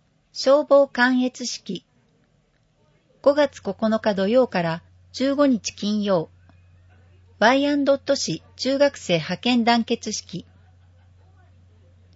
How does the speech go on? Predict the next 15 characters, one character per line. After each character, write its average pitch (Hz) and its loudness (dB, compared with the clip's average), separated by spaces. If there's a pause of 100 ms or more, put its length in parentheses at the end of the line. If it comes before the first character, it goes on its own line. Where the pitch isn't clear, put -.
(540)
五 269 6
月 277 0
十 208 0
六 254 0
日 - -4
土 185 0
曜 240 4
か 185 -2
ら 165 -4 (400)
二 254 0
十 226 -2
二 214 -2
日 214 -6
金 226 -2
曜。 214 0